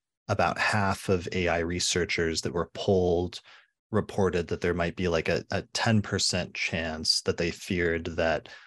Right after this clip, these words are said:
the development of artificial intelligence, of general, artificial general intelligence, could lead to something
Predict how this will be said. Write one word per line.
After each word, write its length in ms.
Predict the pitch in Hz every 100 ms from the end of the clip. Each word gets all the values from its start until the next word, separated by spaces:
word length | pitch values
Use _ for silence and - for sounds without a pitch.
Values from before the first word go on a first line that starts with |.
| _ -
the 80 |
development 640 | 87 87 85 85 90 82 85
of 260 | 80 92 -
artificial 500 | 85 90 87 82 82
intelligence, 640 | 80 - 82 71 82 -
of 160 | 80 -
general, 360 | 95 98 85 -
artificial 440 | 90 85 - -
general 280 | - 113 110
intelligence, 560 | 85 - 85 85 82 -
could 240 | - 87
lead 280 | 90 87 80
to 460 | - 87 82 80 90 _ _ _ -
something 680 | - 92 - 82 80 80